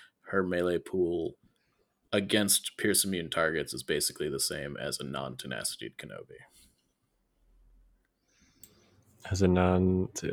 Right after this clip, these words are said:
Speaker 2: yes.
Speaker 1: Yeah. Yeah. Um,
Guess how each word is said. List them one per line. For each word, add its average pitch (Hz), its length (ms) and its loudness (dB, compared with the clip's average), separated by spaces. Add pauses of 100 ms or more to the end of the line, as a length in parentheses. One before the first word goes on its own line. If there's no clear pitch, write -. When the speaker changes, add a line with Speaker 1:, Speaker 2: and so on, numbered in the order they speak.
(140)
Speaker 2:
yes. - 400 -2 (1040)
Speaker 1:
Yeah. - 160 -12 (1160)
Yeah. - 140 -2 (400)
Um, 98 500 4